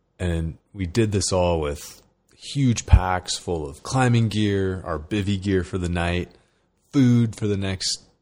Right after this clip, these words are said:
day, and, uh, it was challenging. So we rappelled down, got to the ledge,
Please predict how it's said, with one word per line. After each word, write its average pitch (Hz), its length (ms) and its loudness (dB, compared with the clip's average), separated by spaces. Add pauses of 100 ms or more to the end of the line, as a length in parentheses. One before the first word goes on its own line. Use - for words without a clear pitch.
(220)
day, 95 460 0
and, 80 380 -6
uh, 71 280 -6 (220)
it 104 60 -4
was 104 100 0
challenging. 85 480 -4
So 80 380 -6 (800)
we 95 100 -10
rappelled 92 540 -4
down, 85 640 -4 (500)
got 98 220 -2
to - 100 -8
the 95 60 -4
ledge, 82 720 -6